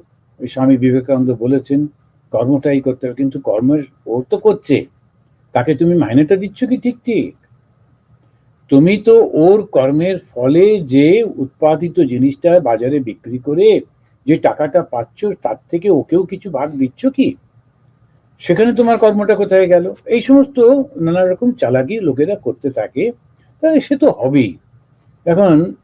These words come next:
যেটাই ভালো জিনিস হয়, সেটাকেই দুষ্টু লোকেরা নানা রকম ভাবে ব্যবহার করে। কেউ বা ওই ব্যবসার কাজে ব্যবহার করছে ধর্মকে,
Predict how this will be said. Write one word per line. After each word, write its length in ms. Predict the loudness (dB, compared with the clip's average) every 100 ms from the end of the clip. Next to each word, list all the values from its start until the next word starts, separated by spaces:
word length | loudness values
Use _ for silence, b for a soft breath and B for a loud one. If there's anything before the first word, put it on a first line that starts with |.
| -16
যেটাই 480 | -4 -2 2 2
ভালো 380 | 2 0 2 2
জিনিস 400 | 2 0 -2 2
হয়, 260 | 4 4 0 -4 _ _ _
সেটাকেই 480 | -8 -2 -2 -2 -2
দুষ্টু 400 | -2 -4 -4 -2
লোকেরা 500 | 2 4 4 2 -2
নানা 220 | 0 0
রকম 320 | 0 0 0 0
ভাবে 240 | 0 0
ব্যবহার 340 | 0 2 2
করে। 240 | 0 -6 -10 _ _ _ _ _ _ _
কেউ 200 | 4 4
বা 380 | 4 2 2 -2 _
ওই 80 | -4
ব্যবসার 440 | 0 0 -2 -4 -2
কাজে 300 | -2 0 0
ব্যবহার 320 | 0 -2 -4
করছে 300 | -6 -6 -8
ধর্মকে, 760 | -4 -2 -2 -6 -6 -4 -4